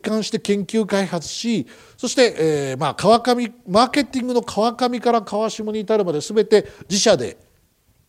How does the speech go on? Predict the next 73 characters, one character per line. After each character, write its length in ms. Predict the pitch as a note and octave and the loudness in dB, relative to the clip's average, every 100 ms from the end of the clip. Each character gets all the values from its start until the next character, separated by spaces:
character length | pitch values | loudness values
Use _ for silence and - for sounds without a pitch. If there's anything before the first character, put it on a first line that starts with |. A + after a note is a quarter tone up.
| _ | _
や 180 | D#3 C#3 | -2 -2
る 80 | A#2 | -4
と 160 | - _ _ _ _ _ _ - | -14 _ _ _ _ _ _ -2
い 80 | C4 | 2
う 200 | C4+ B3+ | 2 2
の 100 | A#3+ | 4
が、 160 | G#3 | 2
ま 140 | B2+ C#3 | 2 2
あ、 60 | |
大 120 | F#3 - | 2 2
き 120 | D3+ | -2
な 100 | B2 | -4
特 300 | - A2 - | -6 -12 -12
徴 340 | - B2 A#2 | -6 -4 -2
で 60 | B2 | -4
ご 100 | A#2 | -6
ざ 100 | B2+ | -8
い 40 | |
ま 80 | C3+ | -6
し 40 | |
て、 60 | G#3+ | -6
こ 300 | - B3+ D4 | -2 0 4
う 40 | |
い 140 | C#4+ C#4+ | 4 2
う 60 | |
特 240 | C#4+ A3 - | -2 -10 -6
徴 240 | C#4 C4 | -4 -2
の 100 | B3+ | 0
あ 60 | B3+ | 2
る、 180 | F#3+ - - - - - | 2 2 -18 -20 -20 -4
え 80 | D#3+ | -4
ー、 20 | |
企 220 | C3+ F#3+ | -2 2
業 140 | F#3 | 4
は、 300 | F3 F#3 F#3 - - | 6 4 2 -14 -14
ま 60 | F3+ | -4
あ、 40 | |
な 80 | F#3+ | 0
か 80 | A3+ | 2
な 80 | G#3 | 2
か 100 | F#3+ | 0
他 180 | F#3 G3 | 2 2
の、 400 | F#3+ F3+ - - | 2 2 -2 -12
え 160 | D3 C#3 | -6 0
ー、 20 | |
ラ 120 | D#3 | 2
イ 60 | D#3+ | 4
バ 100 | D#3 | 4
ル 80 | D3 D3 C#3 - _ _ D3+ | 4 2 -2 -6 _ _ -4
の 140 | F3 | -2
企 220 | C#3 D3+ | -2 -8
業 160 | C3 B2 | -6 -2
で 80 | E3+ | -2
は 100 | G#2 | -2
な 220 | A#2 D#3+ | -2 -2
い。 160 | B2 - _ _ _ _ _ - | -2 -12 _ _ _ _ _ 2
ま 220 | G#3+ F3 | 4 6
あ、 20 | |
あ 20 | A3 | 2
っ 160 | - | 4
て 120 | A3+ | 4
も 360 | F3+ C#3 G#2+ - | 4 4 0 -12
完 220 | - F#3 | -6 -4
全 160 | F3 F#3+ | -2 -2
に 80 | A3 | 2
は 120 | D3 | 2
や 120 | G#2+ | 0
っ 20 | |
て 200 | - G#2+ | -8 -14
い 60 | G#2 | -12
な 120 | F#2+ | -12
い 80 | F2 | -14
と 160 | - | -18